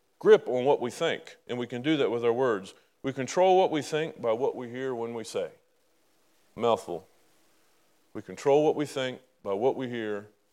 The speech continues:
by what we say. Kind of cycles. Joshua, um, well, let's go to, you don't have to turn here, I'll flip over. Philippians four eight, "Fix your thoughts on what is true and honorable, right,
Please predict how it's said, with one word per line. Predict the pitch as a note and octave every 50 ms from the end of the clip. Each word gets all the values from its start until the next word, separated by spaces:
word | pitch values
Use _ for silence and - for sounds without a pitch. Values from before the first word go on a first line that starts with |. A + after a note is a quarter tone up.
| _ _ _ _ _ _ _ _
by | - A2
what | G2+ A2 A2+ -
we | - G#2
say. | G2+ - - G#2 F2 D2 - - _ _ _ _
Kind | A#2 A#2 A2
of | G2
cycles. | - - A2+ G#2+ G#2+ - - G#2 - - - - _ _ _ _ _ _ _ _ _ _ _ _ _ _ _ _ _ _ _ _ _ _ _ _ _ - - - - _ _ _ _ _ _ _
Joshua, | - C#3 D3+ D#3+ E3+ D#3+ - F3+ E3+ E3+ E3+ E3+ E3 D3+ -
um, | - C3 B2+ B2 A#2+ A#2 A#2 A2 G#2 G2+ - - _ _ _ _ _ _ _ _ _ _ _ _ _ _ _ _ _ _ - -
well, | - C#3 C#3+ C3 A2+
let's | G#2+ D3 - -
go | - E3+ D#3+
to, | C#3+ C3 B2 D#2 - - -
you | - B2 C3
don't | A#2 G2+ A2
have | A2 -
to | - G#2
turn | - - A#2+ A2 G#2+
here, | A2+ A2+ A2 A2
I'll | A2 A2
flip | A2 - A#2 G#2+ -
over. | A2+ A2 A2 G#2+ A#2 A2+ A2 _ _ _ _ _ _ _ _ _ _ _ _ _
Philippians | - - E3 F3+ F3 F3+ F#3+ E3+ D3 -
four | - F3+ F3 E3+ D3
eight, | C3+ C3+ A2 - -
"Fix | - - G#3 A#3 - -
your | A3+ F#3
thoughts | - F#3 F#3 E3+ - -
on | D3 C#3+
what | C#3 B2+ A2+
is | G#2+ -
true | - - F#3 G3 F#3+
and | D#3+ C#3
honorable, | C#3 D3 D3+ D#3+ D#3 D3+ D3
right, | C3 B2+ C3+ C#3 C#3+ D3+